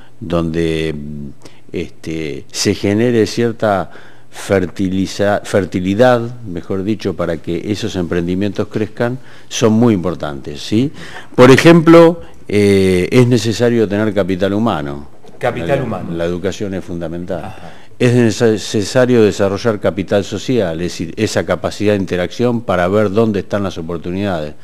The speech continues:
Speaker 1: con otros empresarios de la localidad, del país y sobre todo del exterior. Porque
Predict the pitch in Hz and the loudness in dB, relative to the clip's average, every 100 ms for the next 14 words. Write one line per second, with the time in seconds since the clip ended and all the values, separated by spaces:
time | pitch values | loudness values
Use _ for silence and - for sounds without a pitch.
0 | - - - - - 98 101 95 98 90 | -18 -16 -16 -16 -2 2 2 2 0 -2
1 | 87 92 - 110 104 92 92 90 - - | -4 -6 -4 -2 -2 -2 -4 -6 -10 -16
2 | - - - - - 95 101 110 104 92 | -16 -16 -16 -14 -2 2 4 6 6 4
3 | 87 87 85 90 101 95 90 85 85 104 | 2 -2 -2 0 2 2 2 -2 2 2
4 | 101 95 90 95 98 85 - - - 110 | 2 0 0 2 0 -2 -6 -14 -2 0
5 | 110 - - - 127 113 113 139 143 135 | 0 -2 -8 4 4 6 4 6 6 6
6 | 117 101 - - 90 87 76 71 - - | 4 0 -4 -6 -6 -6 -8 -12 -16 -18
7 | - - - - - - - 117 104 127 | -18 -18 -18 -18 -16 -16 4 4 4 4
8 | 123 - | 2 2